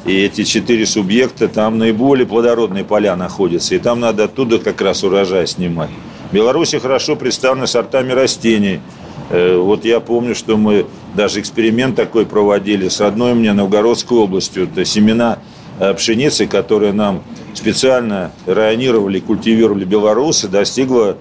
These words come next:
урожайности семьдесят пять центнеров с гектара в, в общем-то, в северной, в северо-западном регионе России, в Новгородской области. То же самое, конечно, надо идти.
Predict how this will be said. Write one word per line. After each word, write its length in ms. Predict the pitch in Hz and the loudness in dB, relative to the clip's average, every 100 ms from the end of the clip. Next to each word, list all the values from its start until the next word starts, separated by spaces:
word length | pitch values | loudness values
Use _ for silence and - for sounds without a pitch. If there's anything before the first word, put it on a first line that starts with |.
| - | -4
урожайности 720 | 101 107 101 131 131 117 - | 0 2 2 0 0 -4 -6
семьдесят 460 | - 117 117 139 - | -2 0 0 -2 0
пять 200 | 110 - | 0 0
центнеров 400 | 123 101 98 95 | -2 0 -2 0
с 40 | |
гектара 440 | 101 90 117 135 117 | 0 0 2 2 0
в, 140 | 82 | 0
в 80 | 110 | 0
общем-то, 560 | 113 - 107 110 104 - - | 0 -2 -4 -2 -2 -4 -8
в 60 | - | -2
северной, 540 | 135 143 156 143 107 - - - | 0 2 2 0 -4 -8 -20 -6
в 40 | |
северо-западном 840 | - 127 120 120 113 127 117 110 113 | 0 0 2 0 0 0 -2 -2 -2
регионе 400 | 110 120 151 135 | 0 2 2 2
России, 360 | 113 101 127 | 2 2 0
в 40 | 127 | 0
Новгородской 640 | 107 107 107 117 - 117 | 2 2 2 0 0 0
области. 420 | 90 80 73 85 | 2 0 -4 -4
То 160 | 80 147 | 0 2
же 100 | 147 | 2
самое, 360 | - 131 123 | 0 0 -2
конечно, 400 | - 110 113 101 | -2 0 0 0
надо 320 | 107 110 110 - - - - - | 0 2 0 0 -6 -18 -16 -4
идти. 420 | 107 - 131 131 | -4 0 2 2